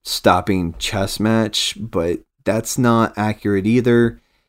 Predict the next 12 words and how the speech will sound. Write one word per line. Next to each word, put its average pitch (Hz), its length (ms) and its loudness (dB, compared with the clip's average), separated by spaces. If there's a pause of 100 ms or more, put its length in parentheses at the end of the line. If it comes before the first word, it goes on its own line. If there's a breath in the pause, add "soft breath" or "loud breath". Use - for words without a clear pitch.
(180)
It's 113 280 0
just, 123 440 2
uh, 90 260 0
it's - 180 -4
a 104 60 2
really 135 400 4
interesting 107 640 0
experience. 92 840 -6 (220)
Um, 71 380 -14 (1300)
it 107 140 -10
does 117 320 4
take 113 400 0